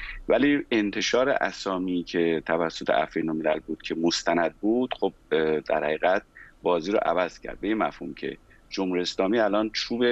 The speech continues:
عدد رویتر هزار و پونصد نفر رو خورده و همچنین الان عدد مستند، اه، سازمان عفو الملل که، اه، آم-، به هر حال با اسم هست و مشخصات هست، در نتیجه به نظر می‌رسه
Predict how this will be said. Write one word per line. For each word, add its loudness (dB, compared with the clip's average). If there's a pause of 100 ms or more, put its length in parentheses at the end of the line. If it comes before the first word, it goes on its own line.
(340)
عدد 0 (480)
رویتر -2
هزار 2
و 0
پونصد -2
نفر 0
رو 0
خورده 0 (540)
و 2
همچنین 0
الان 2
عدد 0
مستند، -2
اه، -2
سازمان 0
عفو 0
الملل 0
که، -2 (140)
اه، -2 (260)
آم-، 0 (220)
به 2
هر 0
حال 0 (360)
با 2
اسم -2
هست -4
و -6
مشخصات -4
هست، -2 (400)
در 2
نتیجه -4
به -2
نظر 0
می‌رسه 0